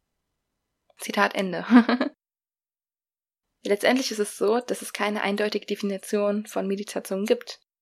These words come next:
Das liegt vor allem daran, dass jeder Mensch Meditation anders erfährt. Die Erfahrungen sind subjektiv. Auch wenn mehrere Teilnehmer einer Meditationsgruppe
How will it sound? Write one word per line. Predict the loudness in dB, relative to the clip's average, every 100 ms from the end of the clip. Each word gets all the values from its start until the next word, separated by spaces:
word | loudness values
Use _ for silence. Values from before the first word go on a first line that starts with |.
| _ _ -6
Das | 2
liegt | 2 2
vor | -2
allem | 0
daran, | -2 0 0 -2
dass | -4 -2
jeder | 0 0
Mensch | 0 -2 -4 -6 -4
Meditation | -4 -4 -6 -4 -4
anders | -2 -4 -6
erfährt. | -10 -6 -6 -6 -14 _ _ _ _ _ -6
Die |
Erfahrungen | -6 -2 -2 -2
sind | -4 -2
subjektiv. | -2 -2 -8 -12 -14 -16 -20 _ _ _ _ _ _ _ _
Auch | 0 0
wenn | 0
mehrere | 0 0 0 -2
Teilnehmer | -2 0 2 2 0 -2 -4 -12 -4
einer | -2 -2
Meditationsgruppe | -4 -8 -6 -4 -4 -4 -2 -2